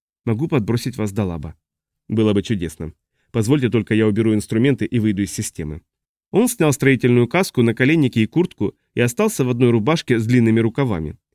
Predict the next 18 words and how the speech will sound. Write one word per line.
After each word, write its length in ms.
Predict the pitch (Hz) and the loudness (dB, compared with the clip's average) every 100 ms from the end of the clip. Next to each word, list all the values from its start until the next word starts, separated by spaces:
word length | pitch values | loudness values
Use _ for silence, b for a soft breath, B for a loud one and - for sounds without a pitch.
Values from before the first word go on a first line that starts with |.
| _ _ _ - | _ _ _ 0
Переодевшись 560 | 123 127 120 - 110 | 2 4 2 0 -4
и 80 | 131 | -2
закончив 480 | 127 - 120 - 107 | -4 0 -2 -2 -6
все 140 | 123 | -4
дела, 340 | 104 135 175 - _ | 0 0 0 -4 _
он 140 | 202 233 | -2 0
включил 340 | 156 135 127 | 0 0 0
сигнализацию, 800 | 117 110 110 113 156 156 - 135 - _ | 0 -2 0 0 0 -2 -2 -2 -4 _
и 60 | 151 | 2
они 200 | 226 208 | 2 2
вместе 360 | 131 180 - | 2 0 -2
покинули 400 | 127 - 170 151 | -4 -2 0 0
строительную 600 | 156 190 156 110 113 113 | 0 0 0 0 -2 -2
площадку. 600 | 117 110 - 82 - - - _ _ _ _ _ _ _ | -2 -6 -8 -14 -14 -20 -20 _ _ _ _ _ _ _
Он 240 | 131 208 220 | -2 0 0
остановился 540 | - 233 165 117 135 | -2 2 2 2 2
на 120 | 120 | 0
тротуаре. 580 | 113 120 147 98 78 - | 0 -2 -2 -4 -6 -12